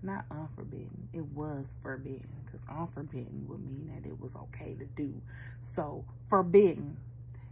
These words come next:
It was forbidden in book one, but it was, it was pretty hot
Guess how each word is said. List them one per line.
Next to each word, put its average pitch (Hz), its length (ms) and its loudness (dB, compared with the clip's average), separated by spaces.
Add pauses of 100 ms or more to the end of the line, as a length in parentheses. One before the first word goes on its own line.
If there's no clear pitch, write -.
(120)
It 254 60 2
was 233 220 0
forbidden 214 880 2 (960)
in 170 140 0
book 170 240 0
one, 180 280 -2
but 160 180 -6
it 190 120 2
was, 208 180 0 (600)
it 202 60 2
was 226 240 -2
pretty 202 340 -2
hot 185 440 -2